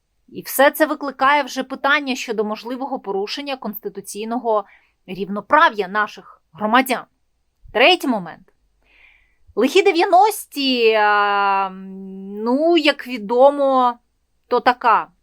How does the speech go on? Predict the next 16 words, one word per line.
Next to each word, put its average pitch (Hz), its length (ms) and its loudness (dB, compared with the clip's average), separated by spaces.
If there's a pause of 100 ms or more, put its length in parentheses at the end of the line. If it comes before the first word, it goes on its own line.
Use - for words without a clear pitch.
(220)
чорна 277 640 2
діра 220 580 4 (640)
задекларованої 226 1200 2
появи 214 580 2
статків 214 760 0
багатьох 233 480 -6
чиновників. 240 840 -2 (1000)
Все 247 300 2
це 277 180 -4
має 202 320 -2
шанси 165 580 -10 (400)
доповнитись 240 760 0
новою 220 460 0
цинічною 214 800 -10
чорною 190 560 0
дірою — 185 520 -8